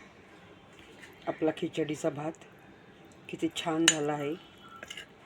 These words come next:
पंधरा मिनिटात भात मोकळासुद्धा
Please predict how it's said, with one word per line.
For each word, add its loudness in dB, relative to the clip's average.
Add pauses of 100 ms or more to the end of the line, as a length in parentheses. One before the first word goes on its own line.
(1400)
पंधरा 6
मिनिटात 6
भात 2 (520)
मोकळासुद्धा 6